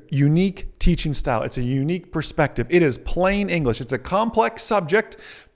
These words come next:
broken down into plain English. What's your niche?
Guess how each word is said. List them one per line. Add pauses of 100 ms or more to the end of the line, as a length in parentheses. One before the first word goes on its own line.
(100)
broken
down
into
plain
English. (840)
What's
your
niche?